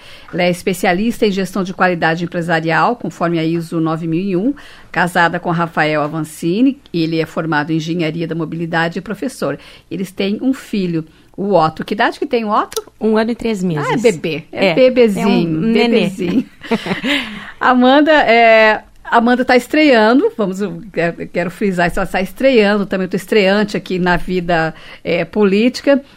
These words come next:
Speaker 1: E a gente ressalta que a Amanda é a candidata mais nova aqui lá de, de Toledo,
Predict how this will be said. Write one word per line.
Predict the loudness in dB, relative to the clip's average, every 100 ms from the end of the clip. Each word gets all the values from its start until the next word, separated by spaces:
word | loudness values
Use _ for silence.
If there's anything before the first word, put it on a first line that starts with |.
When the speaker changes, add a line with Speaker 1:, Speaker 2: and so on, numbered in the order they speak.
| -16 -6
Speaker 1:
E | 0
a | 2
gente | 2 2 4
ressalta | 4 2 0 2 0
que | 2
a | 4 4 4
Amanda | 4 2 0
é |
a |
candidata | 2 0 2 2 2
mais | 2 4 4 2 2
nova | 2 6 4 4 2
aqui | -2 -4 -2 0
lá | 0 0
de, | 0 0 0
de | -2 -2
Toledo, | 0 4 4 4 0